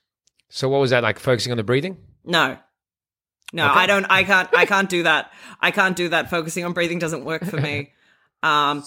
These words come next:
Speaker 2: uh, I do, I have one thing. When I am in a panic attack, uh, I have to do seven eleven breathing. That seems to be one of the few things that can, um, regulate my breathing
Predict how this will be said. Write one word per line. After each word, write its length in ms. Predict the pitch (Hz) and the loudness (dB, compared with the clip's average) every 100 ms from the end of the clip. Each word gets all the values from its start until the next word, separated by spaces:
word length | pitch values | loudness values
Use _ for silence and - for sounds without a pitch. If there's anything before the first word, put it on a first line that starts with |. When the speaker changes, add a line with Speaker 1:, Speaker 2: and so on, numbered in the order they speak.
| 202 | -4
Speaker 2:
uh, 160 | - 220 | 4 4
I 80 | 226 | 4
do, 200 | 220 277 | 2 2
I 100 | - | 2
have 120 | 226 208 | 2 4
one 240 | 208 226 | 4 4
thing. 400 | 233 214 196 190 _ | 0 -2 -4 -8 _
When 240 | 185 196 | 0 2
I 100 | 190 | 4
am 180 | 180 170 | 0 -2
in 140 | 190 208 | -4 -4
a 80 | 226 | -2
panic 340 | 247 233 240 | -2 -2 -4
attack, 440 | 233 247 247 254 - | -4 0 0 -2 -4
uh, 280 | 156 156 147 | 0 2 2
I 120 | 165 | -2
have 200 | 160 160 | 0 -2
to 80 | - | -4
do 400 | 156 170 170 160 | -8 -6 -4 -6
seven 320 | - 180 160 | -2 0 0
eleven 320 | 165 160 175 180 | 2 2 2 2
breathing. 360 | 196 190 214 | 2 2 0
That 180 | 185 151 | 0 0
seems 300 | - 156 151 | 0 -2 -4
to 80 | 156 | -2
be 160 | 151 151 | -2 -2
one 160 | 151 | -2
of 80 | 147 | -2
the 80 | 147 | -4
few 220 | - 143 | -4 -6
things 320 | 143 147 143 | -4 -6 -4
that 160 | 143 127 | -6 -4
can, 320 | - 143 139 | -4 -4 -6
um, 360 | - 139 135 135 | -6 -6 -6 -10
regulate 440 | 135 151 151 156 147 | -2 0 2 2 2
my 100 | 160 | -2
breathing 540 | 143 165 180 202 240 | -2 0 0 -2 -6